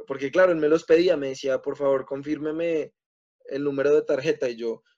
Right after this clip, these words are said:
"No, no, no, ¿cómo así? O sea, usted debe tenerlo en el sistema, ¿por qué me lo está preguntando? Yo no se lo voy a dar". Eh, o sea, ya cuando por fin desconfié, yo le decía, "Dígame los últimos cuatro que tiene ahí,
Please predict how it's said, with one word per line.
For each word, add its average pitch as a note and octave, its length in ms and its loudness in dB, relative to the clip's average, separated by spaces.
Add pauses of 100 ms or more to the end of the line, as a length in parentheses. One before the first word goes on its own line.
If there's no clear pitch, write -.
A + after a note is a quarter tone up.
(100)
"No, C3 140 -6
no, E3 140 -2
no, G3 160 -4
¿cómo D#3+ 220 -4
así? D#3+ 180 -4
O F3 40 -4
sea, D3+ 100 0
usted C#3 260 2
debe C#3+ 180 4
tenerlo D3+ 380 -6
en C#3+ 80 -6
el D#3 100 -6
sistema, D#3+ 580 -4
¿por A#2 160 -12
qué B2 80 -14
me C3 100 -8
lo D3 60 -4
está C#3+ 220 -6
preguntando? C#3 640 -6 (120)
Yo A#2+ 120 -10
no B2+ 100 -10
se E3+ 100 -12
lo D3 120 2
voy B2+ 220 -2
a A#2+ 80 -2
dar". D3 260 -6 (540)
Eh, A#2 600 -12 (880)
o C3+ 60 -10
sea, C#3 240 2
ya B2 260 0
cuando D#3 340 0
por A#2+ 160 -12
fin A2 140 -14
desconfié, A#2 680 -10 (800)
yo D3+ 200 2
le D#3+ 80 6
decía, E3 440 2
"Dígame E3+ 320 0
los A3+ 160 4
últimos F#3+ 400 -6
cuatro G#3 360 -2
que G#3+ 120 -8
tiene D3+ 320 -4
ahí, F3 340 -4